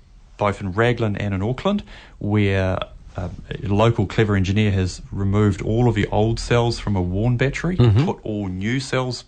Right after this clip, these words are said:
Speaker 1: back into the battery, and he's worked out how to fit newer, higher capacity cells in.
Speaker 2: Ah.
Speaker 1: So where that car was brand new,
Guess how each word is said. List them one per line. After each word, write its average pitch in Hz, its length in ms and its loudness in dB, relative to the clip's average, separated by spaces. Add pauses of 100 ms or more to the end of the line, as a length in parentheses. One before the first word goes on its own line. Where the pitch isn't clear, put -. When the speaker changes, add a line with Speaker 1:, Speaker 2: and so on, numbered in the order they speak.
(140)
Speaker 1:
back 101 240 -2
into 127 160 0
the 135 80 -4
battery, 175 440 -2 (380)
and 107 120 -2
he's 98 140 2
worked 113 320 2
out 110 80 2
how 104 140 0
to 104 80 0
fit - 360 -4
newer, 107 460 0
higher 101 380 0
capacity 123 600 -2
cells 117 360 0
in. 185 220 -2 (140)
Speaker 2:
Ah. 131 600 6
Speaker 1:
So - 120 6
where 156 240 2
that 151 200 0
car 123 320 -2
was 104 400 -4 (440)
brand 117 400 4
new, 170 320 2